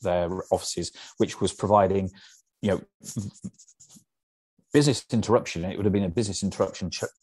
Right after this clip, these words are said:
um, claim, uh, because it would have brought down part of their I T and comms. So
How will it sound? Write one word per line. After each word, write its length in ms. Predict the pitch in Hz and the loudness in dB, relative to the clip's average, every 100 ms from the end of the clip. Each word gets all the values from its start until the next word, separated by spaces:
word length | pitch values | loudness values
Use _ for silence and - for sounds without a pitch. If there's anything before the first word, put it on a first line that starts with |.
| - | -4
um, 180 | 95 92 | -2 -2
claim, 420 | - 113 98 87 90 - - - - | 0 2 2 0 -8 -14 -20 -20 -10
uh, 420 | 95 92 90 92 98 - - | 0 4 6 4 2 -2 -10
because 240 | 104 104 98 | -4 -2 0
it 60 | |
would 60 | 87 | 0
have 80 | 90 | 2
brought 200 | 82 - | 0 2
down 240 | 92 90 - - - - | 0 0 -8 -16 -12 2
part 120 | 98 | 2
of 60 | 90 | 4
their 140 | 90 | 2
I 100 | 82 | 2
T 220 | - - | -2 -6
and 100 | 85 | -6
comms. 360 | - 92 78 - - - - | 2 2 2 -10 -16 -20 -10
So 360 | - 123 117 | 6 8 8